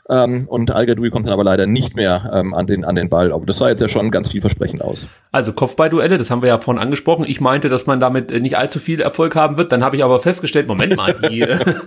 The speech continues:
Speaker 2: <laughs> Osnabrücker sind anfällig bei hohen Bällen. Jetzt gucke ich mal, was es sonst noch so für Pro-, oder für Schwachstellen gibt in, im Osnabrücker Spiel. Vielleicht können wir da noch, äh, das ein oder andere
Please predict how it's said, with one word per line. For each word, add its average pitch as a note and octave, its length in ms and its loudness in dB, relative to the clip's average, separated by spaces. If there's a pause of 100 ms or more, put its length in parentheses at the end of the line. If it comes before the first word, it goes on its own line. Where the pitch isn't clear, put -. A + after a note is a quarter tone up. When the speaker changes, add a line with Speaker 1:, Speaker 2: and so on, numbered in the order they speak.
Speaker 2:
<laughs> - 260 -14
Osnabrücker D3+ 540 2
sind A#2+ 180 -2
anfällig D3+ 480 0
bei A2+ 120 0
hohen A#2 260 2
Bällen. C3 320 4 (220)
Jetzt - 100 -6
gucke F3+ 180 -2
ich F3+ 60 2
mal, E3+ 140 2
was C3+ 120 0
es B2 100 0
sonst G3+ 200 0
noch G#3 80 2
so C#3 140 -2
für A#2 420 2
Pro-, - 340 -2
oder A2 140 0
für - 120 -6
Schwachstellen A#2+ 540 0
gibt D3 200 -2
in, C3+ 240 0
im B2+ 200 -4
Osnabrücker C#3+ 540 0
Spiel. E3+ 320 2
Vielleicht - 220 0
können D#3+ 100 2
wir D3 80 4
da C#3 160 2
noch, D#3+ 160 0
äh, - 260 -2
das C3+ 280 -2
ein D3 120 0
oder D#3+ 200 2
andere D3 580 2